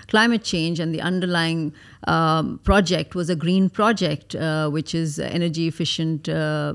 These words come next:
accommodation. Uh, and the subsequent evolution into sustainability linked loan is about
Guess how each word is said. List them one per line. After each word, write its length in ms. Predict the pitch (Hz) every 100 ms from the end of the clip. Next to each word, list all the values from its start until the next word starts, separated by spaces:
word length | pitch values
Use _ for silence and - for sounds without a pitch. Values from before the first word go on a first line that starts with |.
| 165
accommodation. 840 | 156 170 165 160 202 - 175 139 - - - - -
Uh, 300 | 160 160 151 -
and 180 | 196 196
the 80 | 190
subsequent 800 | - 214 - - - 226 180 156
evolution 680 | 185 180 190 202 202 175 151 -
into 280 | 175 165 170
sustainability 760 | 147 170 - 180 175 170 170 156
linked 280 | 156 156 -
loan 380 | 170 190 170 165
is 200 | 175 160
about 380 | 160 156 160